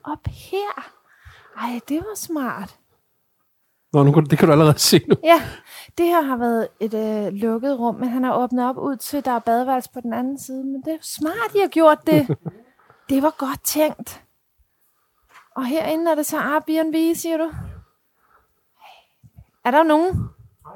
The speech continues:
Speaker 2: Nej, vi når
Speaker 1: Nej.
Speaker 2: det.
Speaker 1: Ej, det er også smart. Her var der ren bryggers. Altså, hvor vi havde sådan nogle skabe med en masse, altså hele det her. Øhm, og I har fået sat varmeapparat og sådan noget. Her var der altid helt vildt koldt.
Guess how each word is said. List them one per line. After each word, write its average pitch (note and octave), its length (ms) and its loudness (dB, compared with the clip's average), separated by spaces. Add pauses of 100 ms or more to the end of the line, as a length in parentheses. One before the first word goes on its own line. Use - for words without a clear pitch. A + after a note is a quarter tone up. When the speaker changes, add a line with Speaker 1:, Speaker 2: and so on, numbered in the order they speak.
(140)
Speaker 2:
Nej, D#3+ 300 2
vi D#3 100 4
når F3 220 6
Speaker 1:
Nej. D3+ 80 -2
Speaker 2:
det. - 80 -12 (1080)
Speaker 1:
Ej, F#3+ 80 -12 (220)
det D#4+ 180 0
er C#4 120 -2
også - 160 -6
smart. F#3+ 400 -6
Her F4 280 4
var E4 100 6
der - 280 -2
ren D#4 240 0
bryggers. A#3 580 -2 (500)
Altså, A#3+ 180 -4
hvor B3+ 160 2
vi C4 100 0
havde C4+ 140 0
sådan B3 60 0
nogle C4 160 0
skabe C4 520 -2
med B3+ 180 0
en A3+ 100 0
masse, A#3+ 420 -2
altså A#3+ 160 -4
hele D4 340 -10
det C#4 140 -4
her. B3 160 -4 (1300)
Øhm, A3 500 -2 (140)
og A3+ 60 -4
I A3+ 60 -2
har A#3 60 -2
fået A3+ 180 -8
sat A3+ 280 -6
varmeapparat A#3+ 720 -4
og A#3 60 -16
sådan B3 120 -10
noget. A3 80 -2
Her B3+ 140 -2
var C4 100 -2
der B3+ 60 -2
altid B3 300 -2
helt B3 260 -12
vildt A3 180 -8
koldt. - 420 -6